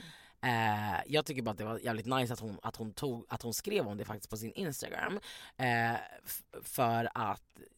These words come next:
jag tror att så här, det här handl-, det här är också samma sak som när f-, när företag gör de här sjuka reklamen, så här, H och M gjorde så här, "The coolest monkey in the jungle",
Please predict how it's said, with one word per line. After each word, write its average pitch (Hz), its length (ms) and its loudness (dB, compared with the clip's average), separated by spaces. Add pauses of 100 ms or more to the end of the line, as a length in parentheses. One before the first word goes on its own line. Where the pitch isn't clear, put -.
(120)
jag 160 200 4
tror 151 300 2
att 120 140 0
så - 60 -2
här, 95 80 0
det 120 80 2
här 160 180 6
handl-, 147 280 -2
det 143 100 0
här 156 120 4
är 160 60 4
också 117 200 -4
samma 107 220 -2
sak 107 160 -6
som 110 120 -4
när 107 80 -2
f-, 104 60 -8 (100)
när 123 460 0
företag 117 540 2
gör 104 120 0
de 104 120 -4
här 107 280 -4
sjuka 117 680 0
reklamen, 107 480 0
så - 80 -6
här, 98 160 -2 (160)
H 160 180 0
och 135 60 10
M 123 120 6
gjorde 113 240 2
så 104 60 -2
här, 107 80 0
"The 87 80 -6
coolest 110 420 -4
monkey 107 300 -4
in 107 80 -2
the 113 180 2
jungle", 143 460 4